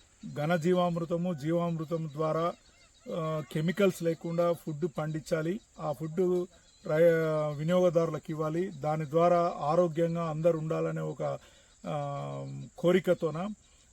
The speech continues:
ఆ, దాన్ని మనం ఇక్కడ జడ్చల దగ్గర ఉండే మన ఫామ్లో చాలా బ్రహ్మాండంగా మీకు అంతా చూపిస్తున్నాం. ఇదంతా ఒక వన్ మంత్ నుంచి జరుగుతున్నటువంటి డెవలప్‌మెంట్. ఆ, వన్ మంత్ బ్యాక్ మనము, ఆ, రాయి,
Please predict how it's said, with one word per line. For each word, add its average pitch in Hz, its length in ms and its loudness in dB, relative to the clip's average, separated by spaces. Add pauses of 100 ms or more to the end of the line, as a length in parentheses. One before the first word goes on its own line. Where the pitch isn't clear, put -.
(100)
ఆ, 170 560 -2
దాన్ని 185 260 0
మనం 175 240 -2
ఇక్కడ 170 220 2
జడ్చల 160 440 0
దగ్గర 170 280 2
ఉండే 160 140 -4
మన 156 220 -4
ఫామ్లో 160 500 -2 (420)
చాలా 165 140 2
బ్రహ్మాండంగా 170 720 0 (180)
మీకు 170 180 -6
అంతా 170 200 -6 (140)
చూపిస్తున్నాం. 175 520 -10
ఇదంతా 170 360 -4
ఒక 175 240 -4
వన్ 160 240 -6
మంత్ 175 280 -6
నుంచి 175 260 -8
జరుగుతున్నటువంటి 160 1000 -6 (380)
డెవలప్‌మెంట్. 156 600 0 (720)
ఆ, 160 280 -2
వన్ 156 220 -2
మంత్ 180 320 0
బ్యాక్ 170 340 -2
మనము, 165 540 -4 (360)
ఆ, 185 40 -4 (480)
రాయి, 190 280 4